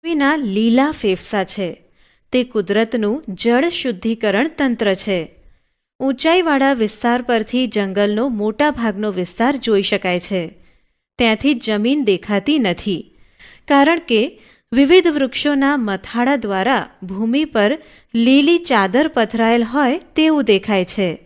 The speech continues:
જંગલોનું વાતાવરણ શાંત હોય છે, તેમજ હવા શુદ્ધ હોય છે.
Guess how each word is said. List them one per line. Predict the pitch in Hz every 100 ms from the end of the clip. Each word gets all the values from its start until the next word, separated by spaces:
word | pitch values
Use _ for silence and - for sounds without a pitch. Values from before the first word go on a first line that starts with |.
| _ _ _ _ _ _ -
જંગલોનું | 220 269 277 311 339 311 285 302
વાતાવરણ | 220 190 220 214 208 196 254
શાંત | 277 - 254 247 254 247
હોય | 208 190 180
છે, | - 190 175 - _ - -
તેમજ | 208 196 190
હવા | 185 202 185 190 262 -
શુદ્ધ | - - 294 302 -
હોય | 202 190 175
છે. | - 185